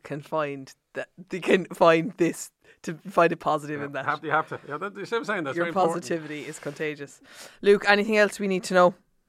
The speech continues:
Speaker 1: What do we need to look
Speaker 2: I
Speaker 1: out
Speaker 2: think
Speaker 1: for?
Speaker 2: the two, the two most, well, the three things I would say now are
Speaker 1: Wash
Speaker 2: this.
Speaker 1: your hands. <laughs>
Speaker 2: Wash your hands. Um,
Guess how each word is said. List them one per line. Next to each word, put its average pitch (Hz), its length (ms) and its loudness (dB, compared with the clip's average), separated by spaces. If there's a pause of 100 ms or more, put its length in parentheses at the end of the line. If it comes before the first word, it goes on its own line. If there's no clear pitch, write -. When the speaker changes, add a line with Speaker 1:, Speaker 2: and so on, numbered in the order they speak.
(960)
Speaker 1:
What 175 140 4
do 190 60 -6
we 175 80 0
need 170 100 0
to 170 80 -2
look - 80 2
Speaker 2:
I 165 100 6
Speaker 1:
out 170 60 2
Speaker 2:
think - 20 -12
Speaker 1:
for? 170 160 2
Speaker 2:
the 156 40 4
two, 180 300 4
the 143 80 -8
two 185 240 0
most, 180 340 0
well, 147 80 -2
the 127 80 -4
three 208 240 0
things 139 400 0
I 131 80 0
would 127 140 -2
say 131 240 2
now 120 200 0
are 117 120 2
Speaker 1:
Wash 170 220 6
Speaker 2:
this. - 40 -4
Speaker 1:
your 202 80 0
hands. 160 340 0 (220)
<laughs> - 220 -10
Speaker 2:
Wash 151 200 6
your 170 120 8
hands. 131 440 6
Um, 123 300 6